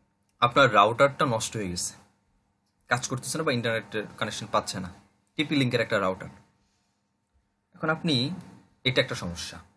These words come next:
ভালো, আপনার phone restart নিচ্ছে না বা restart নিলে open হচ্ছে না, camera ঘোলা আসছে, এরকম কিছু একটা, বা কোনো একটা apps install দিতে পারছেন না, এরর আসছে।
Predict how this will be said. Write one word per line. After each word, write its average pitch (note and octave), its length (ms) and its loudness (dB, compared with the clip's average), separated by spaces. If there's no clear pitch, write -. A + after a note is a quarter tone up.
ভালো, F#2 180 -8
আপনার C3+ 200 2
phone C#3+ 400 2
restart C3 380 2
নিচ্ছে G2+ 260 -6
না E2+ 80 -6
বা G2 140 2
restart B2+ 420 0
নিলে C#3+ 140 2
open C3 260 2
হচ্ছে A2 260 -2
না, E2+ 160 -6
camera C#3+ 400 6
ঘোলা B2+ 360 2
আসছে, G#2+ 360 0
এরকম G#2 240 -4
কিছু F#2 260 -14
একটা, F#2 220 -10
বা G#2+ 120 0
কোনো C3+ 180 0
একটা - 240 -2
apps - 520 0
install C3 280 0
দিতে A#2 160 -4
পারছেন F#2 320 -10
না, - 100 -12
এরর B2 300 2
আসছে। - 340 -6